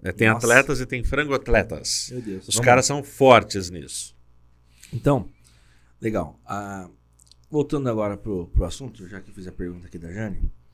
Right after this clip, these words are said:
Speaker 2: eu lembrei de uma, uma analogia que eu, enquanto você falava, eu lem-, eu pensei aqui. Na Idade Média tinha o cavaleiro, mas todo cavaleiro tinha o quê? O seu escudeiro.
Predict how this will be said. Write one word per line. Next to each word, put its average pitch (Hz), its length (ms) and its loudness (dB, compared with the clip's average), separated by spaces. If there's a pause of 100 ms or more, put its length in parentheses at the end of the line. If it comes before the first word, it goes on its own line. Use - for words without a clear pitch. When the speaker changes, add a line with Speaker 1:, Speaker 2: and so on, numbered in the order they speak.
(540)
Speaker 2:
eu 101 80 -12
lembrei 110 340 -4
de 110 120 -10
uma, 92 440 -8 (640)
uma 113 140 -2
analogia 98 460 -4
que - 120 -12
eu, 92 200 -8 (220)
enquanto - 240 -10
você - 80 -14
falava, 95 240 -8
eu 92 60 -6
lem-, 85 260 -10
eu - 100 -20
pensei 85 420 -12
aqui. 113 320 -10 (920)
Na 110 80 -6
Idade 127 280 0
Média 113 300 -12
tinha 113 200 -14
o 101 180 -10
cavaleiro, 123 640 -8 (920)
mas 104 180 -4
todo 196 280 2
cavaleiro 127 340 -2
tinha 143 160 -10
o 113 40 -14
quê? 156 360 -6 (220)
O - 60 -20
seu 180 460 -2 (220)
escudeiro. 92 640 -6